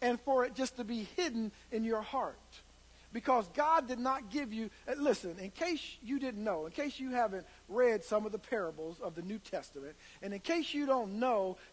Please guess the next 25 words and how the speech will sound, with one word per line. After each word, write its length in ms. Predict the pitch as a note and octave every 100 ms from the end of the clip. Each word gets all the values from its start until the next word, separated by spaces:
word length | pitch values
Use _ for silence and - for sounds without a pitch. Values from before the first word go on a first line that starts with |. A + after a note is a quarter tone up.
| -
God's 420 | A#3 A#3 G#3 E3
modus 540 | G3 C#4 B3+ A#3 - -
operandi 880 | C4 G#3+ G3+ G#3 A3+ E3+ D3+ C#3 E3+ - -
and 160 | G#3+ G3+
the 80 |
way 400 | F#3 A#3 B3 A3+ - -
that 140 | A3
he 180 | G#3 A#3+
operates, 500 | A#3+ A#3 F#3+ F3+ F#3
his 100 | A#3
standard 520 | - - B3+ B3 G#3+ - -
operating 540 | B3+ A3+ A3 A#3 G#3
procedure, 720 | F#3+ E3+ - D4 F3 E3 F#3 - -
I 120 | C#4
want 180 | D4+ D4
to 80 | C4+
let 240 | C4+ C4+
you 120 | D#4
know 320 | C4 D4+ C#4 A3+
that 180 | A3
when 160 | G3+ G#3
God 340 | F#3 D#4+ D4+
gives 260 | F#3+ D#4 G3+
you 140 | G#3+
something, 480 | G3+ G#3+ F#3+ A3+ A3+